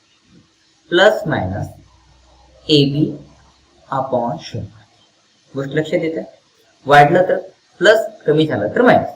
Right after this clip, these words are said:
आता बघा, तीस टक्क्याने वाढत आहे म्हणून तीस आणि वीस टक्के सूट दिली म्हणजे मायनस वीस. आता एक प्लस असेल, एक मायनस असेल, तर इथं नेहमी मायनस.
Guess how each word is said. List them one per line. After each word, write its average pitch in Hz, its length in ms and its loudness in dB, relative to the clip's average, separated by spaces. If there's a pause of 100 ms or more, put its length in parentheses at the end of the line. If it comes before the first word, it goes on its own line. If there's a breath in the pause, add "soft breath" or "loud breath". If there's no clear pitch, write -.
आता 151 140 0
बघा, 113 160 -4 (460)
तीस 170 160 -8
टक्क्याने 196 300 -2
वाढत 165 280 0
आहे 175 40 -2
म्हणून 175 200 -6
तीस - 280 -16 (500)
आणि 139 280 0 (300)
वीस 147 200 0
टक्के - 220 0
सूट 214 300 -4
दिली 131 300 -4
म्हणजे 143 200 -6
मायनस - 360 -6 (180)
वीस. 110 200 -16 (1200)
आता - 180 -2 (500)
एक 160 180 2
प्लस 190 260 4
असेल, 196 240 -2
एक 190 160 -6
मायनस 170 260 0
असेल, 180 220 -2 (140)
तर 190 60 -4
इथं 175 240 0
नेहमी 160 220 0
मायनस. - 380 -6